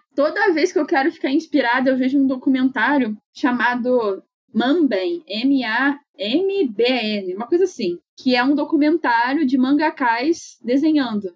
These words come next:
lá do Japão. E, assim, tem vários episódios e tal, tipo, é uma série, né? E é incrível, porque mostra, assim, desde mangaka desenhando direto com bic, até outro mangaka fazendo fotomontagem, desenhando em cima do desenho, e aí imprimindo de novo, recortando.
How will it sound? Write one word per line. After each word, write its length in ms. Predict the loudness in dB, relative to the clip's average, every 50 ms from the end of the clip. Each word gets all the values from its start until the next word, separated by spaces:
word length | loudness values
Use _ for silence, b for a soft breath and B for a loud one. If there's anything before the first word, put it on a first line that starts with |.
| _ _ -4
lá 80 | -2 -2
do 120 | -2 0
Japão. 320 | 0 -2 -2 -2 -2 -2
E, 100 | -2 -2
assim, 280 | -2 -2 -2 -2 -4 -2
tem 140 | -2 -2 -2
vários 360 | 0 0 0 2 2 0 0
episódios 840 | -2 -2 -2 0 0 2 2 2 2 2 0 0 0 0 0 0 -2 -4
e 60 | -8
tal, 300 | -6 -4 -2 -2 -2 -4
tipo, 160 | -6 -8 -6
é 40 | -4
uma 120 | -2 -2
série, 440 | -2 -2 0 0 0 0 0 -2 -2
né? 240 | -4 -4 -4 -6 -8 _ _ -4
E 120 | -2 0
é 80 | 2 2
incrível, 720 | 2 2 2 0 -2 -4 -2 -2 0 2 2 2 2 2
porque 280 | 2 0 0 2 2 2
mostra, 300 | 2 2 2 0 0 -2
assim, 400 | -2 -2 -2 -2 -2 -4 -8 -10 -14 _ _ _ _ _ _ _
desde 380 | -2 -2 0 2 0 2 2 2
mangaka 500 | 2 2 2 2 0 0 0 0 0 0
desenhando 640 | 2 0 0 0 0 0 -2 -2 -4 -6 -6 -8 -6
direto 500 | -2 0 0 0 2 0 0 -2 -4 -6
com 220 | -2 0 0 0
bic, 440 | 0 -2 -6 -8 -8 -6 -6 -6 -6 _ _ _ -4
até 640 | -2 -2 -2 -2 -4 -2 -2 0 0 0 0 -2 -4 _ _ _ _ _ _
outro 240 | -2 -2 0 2 2
mangaka 420 | 2 2 2 0 0 0 -2 0
fazendo 540 | 0 0 -2 -2 -2 -2 0 0 0 0 -2
fotomontagem, 1120 | -4 -2 -2 -2 0 2 2 2 2 2 2 0 0 0 0 0 0 0 0 0 0 0 0
desenhando 320 | 0 0 0 0 2 0
em 40 | 0
cima 240 | 0 0 0 0 0
do 120 | 0 0
desenho, 640 | 0 0 0 0 -2 -4 -4 -4 -2 0 0 0 0
e 40 | 0
aí 140 | 0 0
imprimindo 460 | 0 0 2 2 2 2 2 2 2 2
de 140 | 2 2
novo, 360 | 2 2 2 2 2 2 2 2
recortando. 640 | 0 0 0 0 -2 -2 -2 -4 -6 -6 -6 -6